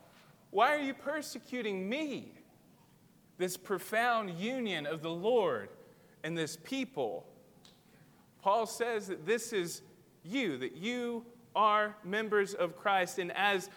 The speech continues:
members of Christ, we are also members of one another. Therefore, if this finger hurts, well, this finger is gonna hurt too.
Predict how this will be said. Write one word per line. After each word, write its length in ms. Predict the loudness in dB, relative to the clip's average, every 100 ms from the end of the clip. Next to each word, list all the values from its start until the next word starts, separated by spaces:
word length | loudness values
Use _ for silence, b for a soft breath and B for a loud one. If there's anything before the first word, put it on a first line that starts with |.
| B
members 560 | -2 0 2 2 2 2
of 220 | 0 0
Christ, 420 | 2 2 4 0
we 100 | 2
are 140 | 2 4
also 420 | 2 0 0 -2
members 1000 | -2 0 2 2 0 0 0 -2 -8 -16 B B B
of 160 | 0 0
one 220 | 0 0
another. 580 | 0 0 2 2 4 2
Therefore, 460 | 2 0 0 0 2
if 180 | 2
this 260 | 6 6 6
finger 440 | 0 0 4 4
hurts, 440 | 6 6 4 -2 -12 B B
well, 140 | -2
this 280 | 4 6 6
finger 360 | 2 -2 2 0
is 100 | 0
gonna 260 | -6 -6
hurt 300 | -4 -4 -6
too. 320 | -6 -4 -4